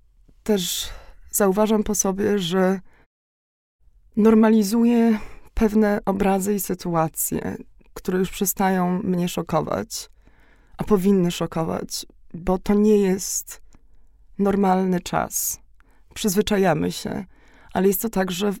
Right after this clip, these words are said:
wypracowany system obronny, mechanizm obronny, żeby się też chronić przed tym wszystkim, co się teraz dzieje i nas otacza.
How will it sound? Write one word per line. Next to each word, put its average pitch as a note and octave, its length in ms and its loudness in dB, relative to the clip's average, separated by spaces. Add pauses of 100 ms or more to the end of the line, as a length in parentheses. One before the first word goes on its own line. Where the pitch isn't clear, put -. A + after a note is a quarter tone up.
wypracowany F#3 1080 -2
system E3+ 680 -2 (380)
obronny, E3+ 480 2
mechanizm E3 500 0
obronny, - 480 -4
żeby - 200 -8
się - 140 -10
też - 200 -10
chronić F#3 580 0 (1160)
przed - 240 -2
tym A3+ 160 2
wszystkim, G#3 580 0 (380)
co - 140 -12
się G#3 120 -6
teraz F3+ 320 -4
dzieje F3 340 0
i F3+ 80 -2
nas E3+ 200 -2
otacza. - 540 -8